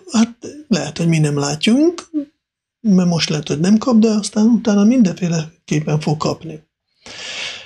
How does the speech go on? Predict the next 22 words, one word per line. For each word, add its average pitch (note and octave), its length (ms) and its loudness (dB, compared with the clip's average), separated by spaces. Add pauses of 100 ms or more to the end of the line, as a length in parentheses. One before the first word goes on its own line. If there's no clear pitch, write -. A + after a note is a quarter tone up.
(680)
És G3+ 460 2
még G#3 260 4
egy E3+ 180 0
van, E3+ 440 2 (140)
ö, D3+ 300 2
dolog, E3+ 480 2 (600)
ö, D#3+ 260 2 (440)
hogy E3 580 0 (280)
mi F#3+ 140 4
most F3+ 240 2
egy D#3 140 -8
Kali F#3 280 0
korszakban D3+ 580 -2
élünk, D3 420 2
ez D3 140 -4
a D3+ 80 -4
vas D#3 300 0
korszak, D#3 600 -4 (180)
félreértéseknek D#3+ 1000 0
a F#3+ 60 0
korszaka, G#3 680 2 (580)
a E3+ 560 2